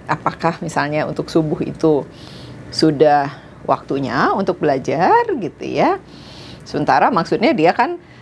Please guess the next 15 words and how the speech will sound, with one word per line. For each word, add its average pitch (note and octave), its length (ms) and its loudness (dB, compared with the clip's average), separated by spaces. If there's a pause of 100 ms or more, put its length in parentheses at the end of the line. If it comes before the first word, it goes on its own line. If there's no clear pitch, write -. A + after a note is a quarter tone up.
ha-, F3 400 2
hak D#3+ 160 -2
tubuhnya F3 400 0
masih G#3 320 -2
ada F3 480 4
yang A#3 400 -2
untuk F3 480 -2 (560)
entah C#3 320 -4
mungkin C3+ 480 -6
beribadah, E3+ 1040 2
entah C3 240 -12
mungkin C3 480 -12
sarapan G#3+ 960 -2
gitu D3 240 -4
ya. B3 240 2